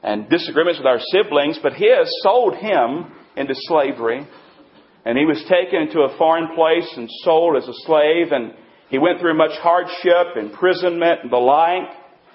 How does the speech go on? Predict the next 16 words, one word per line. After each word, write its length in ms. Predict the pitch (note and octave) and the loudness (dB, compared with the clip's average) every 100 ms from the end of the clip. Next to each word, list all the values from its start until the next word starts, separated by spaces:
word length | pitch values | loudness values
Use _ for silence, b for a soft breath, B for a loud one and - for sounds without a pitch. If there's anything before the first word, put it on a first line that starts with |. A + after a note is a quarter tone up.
| b b b - | b b b -6
And 120 | A2+ | 0
from 160 | F#3+ | 2
a 60 | E3+ | 0
human 400 | - A#3 C#4 C4 | 2 2 2 2
standpoint, 680 | B3+ A#3+ A#3 A#3+ A3+ A3+ G#3+ | 0 2 2 0 2 2 2
it 80 | |
didn't 240 | E3+ C4+ B3+ | 0 0 0
appear 420 | - - B3 B3 | -2 2 4 4
that 220 | - - | 2 0
things 260 | G#3 G#3+ G3+ | -2 -2 -2
were 80 | G3+ | 0
going 340 | E3+ G#3+ F#3+ | 2 2 0
so 240 | E3+ F#3 E3 | 0 0 2
well 280 | D#3 D3 - | 4 2 0
for 120 | C3+ | -6
Joseph 580 | C3 D#3 E3 D3+ A#2 | 0 0 2 0 -4